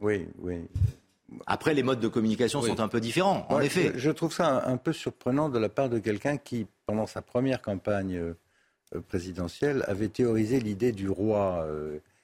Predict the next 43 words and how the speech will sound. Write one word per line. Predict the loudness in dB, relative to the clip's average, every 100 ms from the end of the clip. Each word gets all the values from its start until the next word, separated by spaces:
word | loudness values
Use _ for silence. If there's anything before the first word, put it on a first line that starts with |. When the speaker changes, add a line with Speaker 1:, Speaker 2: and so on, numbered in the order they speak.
| _ -8
Speaker 1:
et |
du | -4 -2
besoin | -2 0 2 2
des | 0
Français | -4 -8 -6 -2 -2 -2
de, | -2 -4
de, | -4 -6 -6
de, | -4
Speaker 2:
Hmm. | -6 -6 -14 _ _
Speaker 1:
de | -4
respect | -2 -2 0 2
de | 2 0
la, | 2 0
de | -2 -2
la, | 0 -2
de | -2 -2
la | -2
fonction | -2 -6 -6 -4 -2
ministérielle. | -2 -4 -4 -2 -2 -2
Je | -4
crois | -4
que | -4 -4 -6 _ _ _ _ _
cette | -8 -6
fonction, | -6 -8 -2 -2 -2
au |
fil | -4 -4
des | -2 0
années, | 0 2
elle | 0 -2
s'est | -6
vraiment, | -8 -4 -4 -2 -4
vraiment, | -2 -2 -2 -2 -2
euh, | -2 -2
abaissée. | -4 -4 -6 0 0 0 -6 _ _ _ _ _ _ -8
Euh, | -6 -4 -2 -2
et |
Speaker 2:
Vous | 0
trouvez | 0
que | 2
c'est | 2
dégradant, | 2 2 0 0
l'émission | 0 -2 -4 -4
que, | -2 0 0 -4